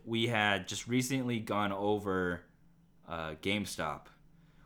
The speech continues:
While that is a short squeeze, there was a lot of pumping going on. There were a lot of people saying, "Oh, buy GameStop, hold the line, buy more. They want you to sell,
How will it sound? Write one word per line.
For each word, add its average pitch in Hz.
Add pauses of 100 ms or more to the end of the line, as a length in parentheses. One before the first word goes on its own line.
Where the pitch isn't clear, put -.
While 110
that 110
is 139
a 120
short 123
squeeze, 113
there 113
was 117
a 104
lot 107
of -
pumping 104
going 82
on. 71
There 82
were 87
a 87
lot 104
of 107
people 107
saying, 101 (400)
"Oh, 156 (560)
buy 131
GameStop, 131 (360)
hold 151
the 135
line, 120 (280)
buy 127
more. 123 (540)
They 123
want 147
you 147
to 139
sell, 123